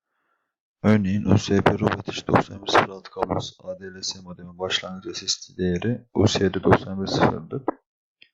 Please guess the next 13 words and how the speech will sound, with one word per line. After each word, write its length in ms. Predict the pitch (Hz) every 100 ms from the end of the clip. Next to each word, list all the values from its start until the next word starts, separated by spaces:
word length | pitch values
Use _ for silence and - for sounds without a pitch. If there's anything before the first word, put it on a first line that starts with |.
| _ _ _ _ _ _ _ _ _ _ _
Bu 80 | 110
da 80 | -
saldırgana 680 | - 101 101 107 107 117 113
bu 60 |
modelin 460 | 113 113 104 104 107
başlangıç 480 | 104 - 104 107 -
kullanıcı 480 | - 98 95 98
adının 380 | 98 98 104 113 -
admin 320 | - 101 104
şifresinde 600 | 107 - - - - 92
admin 300 | 98 95 104
olduğunu 360 | 101 95 92 98
anlatır. 500 | 101 98 - -